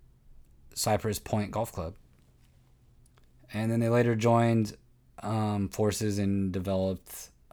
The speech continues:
um, Pasatiempo. So I'm not gonna get on, get into all the, um, the bigotry, but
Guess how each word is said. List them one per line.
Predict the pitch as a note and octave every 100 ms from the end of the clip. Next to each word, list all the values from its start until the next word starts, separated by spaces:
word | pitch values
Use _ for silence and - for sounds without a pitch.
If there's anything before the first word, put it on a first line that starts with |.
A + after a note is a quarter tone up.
| -
um, | F#2+ F2+ E2+ D#2+ D#2 D2 - - - _ _ _ -
Pasatiempo. | - F#2+ - F2 F#2 E2 E2 D#2+ _ _ _ _ - _ - - - - - _
So | - - C#3 C#3 C3+ - - -
I'm | - D3+
not | C#3
gonna | B2+
get | A#2+ B2
on, | A#2 A#2 A2+ -
get | G#2+ A#2
into | A#2+ A2+ A2 - A#2 G#2+
all | G#2
the, | G2+ G2 G2
um, | F#2 F2 E2+ - - _ - - _ _ -
the | F#2+
bigotry, | F#2+ C3+ C#3 - G#2
but | G2 - G#2+ G2+ G2+ -